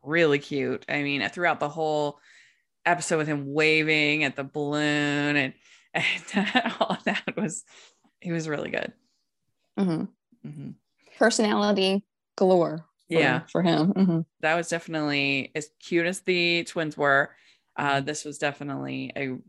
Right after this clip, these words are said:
Speaker 1: a really nice piece of casting. And that is typically a strength of One Calls the Heart and a strength of,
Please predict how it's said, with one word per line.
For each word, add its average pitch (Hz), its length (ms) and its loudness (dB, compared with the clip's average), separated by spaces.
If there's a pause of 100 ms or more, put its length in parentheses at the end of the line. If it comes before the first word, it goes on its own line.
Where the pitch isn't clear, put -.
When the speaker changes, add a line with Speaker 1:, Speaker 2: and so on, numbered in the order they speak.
(180)
Speaker 1:
a 147 80 -4
really 147 360 -4
nice 127 420 -4
piece - 320 -6
of - 80 -12
casting. 131 460 -2
And 196 300 2 (320)
that 311 180 4
is 214 300 0 (120)
typically 196 540 2
a 117 60 2
strength 175 440 -2
of 156 520 -2
One 151 160 -6
Calls 151 200 -8
the 151 80 -2
Heart 170 260 2
and 170 140 2
a 160 60 -2
strength 151 340 -2
of, - 160 -10